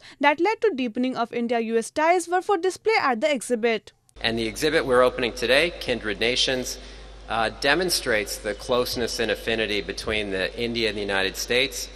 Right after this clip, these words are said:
Speaker 2: and as I say, that have existed for hundreds of years. And it's interesting, if you look at the word kindred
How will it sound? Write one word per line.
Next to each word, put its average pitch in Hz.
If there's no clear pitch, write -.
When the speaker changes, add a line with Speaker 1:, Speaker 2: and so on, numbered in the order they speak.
Speaker 2:
and 107
as 110
I 113
say, 110
that 98
have 101
existed 113
for 104
hundreds 120
of 92
years. 90
And 120
it's 123
interesting, 156
if 110
you 127
look 139
at 151
the 135
word 117
kindred 113